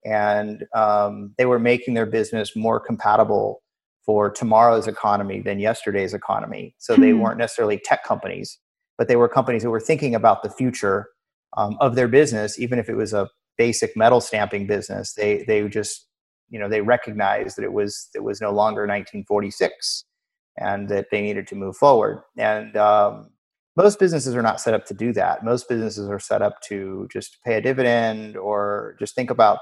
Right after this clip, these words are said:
Speaker 1: the, the hit, the past and just kind of maintain,
Speaker 2: Mm-hmm.
Speaker 1: um, and, and not get up every day and fight, um, and refight and start all over again and, and, and, um, and, and earn it and try to stay number one in their, in their industry.
Speaker 2: And innovate,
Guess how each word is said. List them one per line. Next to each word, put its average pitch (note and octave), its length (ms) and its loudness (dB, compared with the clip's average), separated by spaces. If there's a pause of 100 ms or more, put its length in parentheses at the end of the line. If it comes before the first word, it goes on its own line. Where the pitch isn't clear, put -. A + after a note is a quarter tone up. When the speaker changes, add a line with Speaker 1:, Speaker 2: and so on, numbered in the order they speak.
Speaker 1:
the, G#2+ 240 -4
the G#2+ 80 -6
hit, - 260 -4
the A#2 80 -4
past A2 500 4
and G2+ 120 -10
just G#2 180 -8
kind G#2+ 100 -2
of G#2 80 -6
maintain, G#2+ 760 -8 (280)
Speaker 2:
Mm-hmm. G#3+ 300 4 (140)
Speaker 1:
um, G#2 520 -2
and, G#2 440 -2 (360)
and G#2+ 200 -6
not A2 320 -4
get A2+ 120 0
up A2 200 0
every G#2+ 200 -4
day G#2 220 0
and G2 180 -6
fight, A2 460 0 (220)
um, G#2+ 420 -8
and G#2 160 -10
refight G#2+ 560 -2 (160)
and G2+ 160 -12
start G#2 320 -2
all G#2+ 240 2
over A#2+ 300 4
again F#2+ 340 -6
and, G2 220 -10
and, G#2 340 -6 (580)
and, G2+ 480 -4
um, G2 480 -2 (220)
and, G#2+ 260 -8
and A2+ 120 -6
earn D#3+ 220 4
it F#2+ 100 -4 (180)
and G#2+ 160 -8
try A#2 160 2
to A2 80 0
stay A2 300 0
number G#2 240 -2
one G#2 240 0
in G2+ 100 -8
their, G2 160 -6
in G2+ 160 -8
their G2 160 -6
industry. - 480 -8
Speaker 2:
And A#3+ 160 4
innovate, D4 500 0